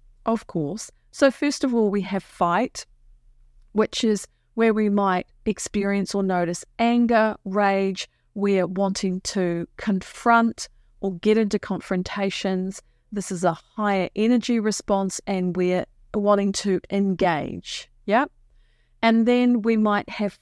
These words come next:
flight, which is different, which, you know, is pointing us in the direction of panic, anxiety, but we're wanting to run away rather than coming towards. So that's fight and flight.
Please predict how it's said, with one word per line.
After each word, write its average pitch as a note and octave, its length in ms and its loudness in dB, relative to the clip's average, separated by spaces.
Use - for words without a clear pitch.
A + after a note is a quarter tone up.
flight, B3 760 2
which - 200 -6
is F3 140 -6
different, G#3 600 0
which, - 260 -2
you B3 120 2
know, A3+ 260 4
is A3+ 220 2
pointing A3+ 460 0
us G3 180 -2
in G3+ 140 0
the F#3+ 100 2
direction F3+ 800 -2
of F3 260 -4
panic, B3 640 0
anxiety, G3+ 960 0
but - 180 2
we're B3 180 2
wanting C4 360 0
to A#3 200 -2
run G3 460 2
away G#3+ 640 2
rather F#3 420 2
than F3+ 380 0
coming F#3 460 -2
towards. E3+ 1000 -4
So F3 240 0
that's - 280 -4
fight - 520 0
and F#3 180 -2
flight. G3+ 540 0